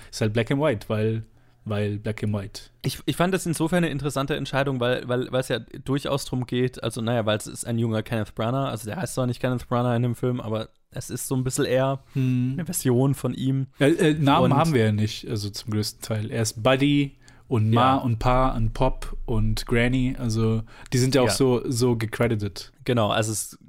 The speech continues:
Speaker 2: ja, es ist schon autobiografisch, aber es ist eine fiktionalisierte Version davon. Aber es geht ja schon drum, dass er halt früh mit Kino und Fernsehen aufgewachsen ist und dafür so eine Faszination hat.
Speaker 1: Mhm.
Speaker 2: Und ich hatte so das Gefühl, okay, dieses Schwarz-Weiß ist halt einfach die, die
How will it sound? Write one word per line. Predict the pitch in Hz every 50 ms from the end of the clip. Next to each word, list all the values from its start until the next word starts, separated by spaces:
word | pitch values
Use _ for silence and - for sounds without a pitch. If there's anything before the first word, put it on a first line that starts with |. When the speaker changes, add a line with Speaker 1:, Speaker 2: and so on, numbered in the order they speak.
| 95
Speaker 2:
ja, | 110 120 120 107
es | 113 113 -
ist | - - -
schon | - 123 107
autobiografisch, | - 120 117 117 117 117 110 101 - 131 147 147 139 120 -
aber | 117 107 110
es | 110 - - - - - - - - -
ist | -
eine | - 123 117 - - - -
fiktionalisierte | - 127 - - - 117 107 104 107 107 123 147 143 127
Version | 127 120 - 135 127
davon. | - - - - - - - 160 151
Aber | - 120
es | 127 -
geht | 180 185 190
ja | 165
schon | - - 165 151 175
drum, | 170 - 170 160 147
dass | 147 135 -
er | 156 135 123
halt | 127 123 -
früh | - - - 143 156 151
mit | 147 139 131 120 - - - _ - - - - - - - - -
Kino | - - 143 156 160 160 151 143 139 139
und | 110 120 127 117
Fernsehen | - - - 117 107 120 127 113 - 120 113 110
aufgewachsen | - 107 104 - - 127 110 104 104 - - - 123
ist | - 107 113 - - -
und | 101 110 107 104
dafür | 107 - - 120
so | 104 110
eine | 110 107
Faszination | - - 117 - - - 117 107 98 - - - 131 120 123 120 107
hat. | 113 110 113 - - - - -
Speaker 1:
Mhm. | 143 139 135
Speaker 2:
Und | - 135
ich | 135 135
hatte | 147 139
so | 143 160
das | 139 - -
Gefühl, | 139 127 - 139 143 135
okay, | 131 - 135 127
dieses | 120 120 113 -
Schwarz-Weiß | - 127 127 123 - - 110 120 127 -
ist | -
halt | 131 131 -
einfach | - 117 113 127 117 -
die, | - - 127 113 107 107 113 156 - _ -
die | - 117 113 117 117